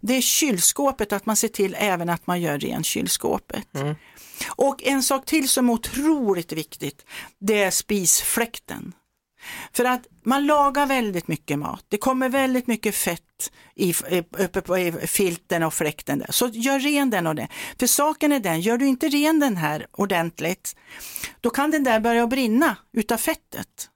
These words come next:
Speaker 1: Och det är brandfarligt, så därför ska man vara väldigt noga med. Ju mera mat du gör, ju oftare måste du göra ren din fläkt.
Speaker 2: Så är det.
Speaker 1: Mm.
Speaker 2: Mm, och sen ugnen var det också då. Det var bara att
Speaker 1: Precis.
Speaker 2: ta på lite värme där, sa du.
Speaker 1: Precis. När man gör ren ugnen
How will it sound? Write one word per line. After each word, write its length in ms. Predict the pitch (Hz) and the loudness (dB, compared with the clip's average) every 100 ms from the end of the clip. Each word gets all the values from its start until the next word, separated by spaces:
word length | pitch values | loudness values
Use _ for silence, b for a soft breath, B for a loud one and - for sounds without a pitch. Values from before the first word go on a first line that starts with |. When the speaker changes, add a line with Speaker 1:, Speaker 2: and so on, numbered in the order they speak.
| _ b b | _ b b
Speaker 1:
Och 160 | - 214 | -2 -2
det 200 | 220 294 | 0 0
är 220 | 269 226 214 | 2 0 2
brandfarligt, 640 | 226 202 190 320 254 175 | 2 0 2 2 2 0
så 80 | 208 | 0
därför 260 | 214 214 | 0 0
ska 400 | 262 - - 269 | -2 -4 0 2
man 160 | 285 262 | 2 4
vara 240 | 226 208 | 4 2
väldigt 500 | 208 196 190 - 208 | 0 0 -2 -6 -2
noga 420 | 220 247 208 233 285 | 2 2 2 0 2
med. 260 | 208 180 B B B B | 2 0 B B B B
Ju 200 | 233 285 | 0 2
mera 340 | 302 330 320 | 4 4 6
mat 280 | 294 262 247 277 | 4 4 2 0
du 80 | |
gör, 300 | 254 226 220 | 2 4 2
ju 200 | 208 226 | 2 0
oftare 320 | 233 - 214 202 | 0 0 -2 -2
måste 240 | 185 - | -2 0
du 40 | |
göra 180 | 185 175 | 2 2
ren 220 | 160 151 | 0 0
din 160 | 139 135 | 0 -2
fläkt. 520 | - - - - - - | -2 -4 -6 -6 -6 -6
Speaker 2:
Så 260 | - 190 185 | -2 2 4
är 180 | 156 | 4
det. 140 | 202 - 233 | 4 2 2
Speaker 1:
Mm. 280 | 240 240 - _ | 4 2 0 _
Speaker 2:
Mm, 280 | 165 185 220 208 | 2 2 2 0
och 100 | 185 | 0
sen 200 | 185 185 | 2 4
ugnen 300 | 151 151 160 | 4 4 2
var 140 | 143 | 4
det 60 | 147 | 2
också 240 | - - | 0 -2
då. 60 | 131 | -2
Det 80 | 170 | 0
var 140 | 175 | 2
bara 120 | 165 | 4
att 60 | 160 | 4
Speaker 1:
Precis. 260 | 160 208 190 | 4 2 4
Speaker 2:
ta 60 | |
på 40 | 175 | 2
lite 240 | 170 175 | 2 2
värme 320 | 165 139 147 | 2 0 0
där, 140 | 151 - | -4 -6
sa 160 | - | -8
du. 60 | 165 | -2
Speaker 1:
Precis. 540 | 311 - 277 196 - | 2 4 2 0 0
När 120 | 240 | 0
man 160 | 285 302 | 2 2
gör 180 | 294 294 | 2 2
ren 260 | 311 330 277 | 4 4 4
ugnen 480 | 226 220 220 220 | 2 2 0 0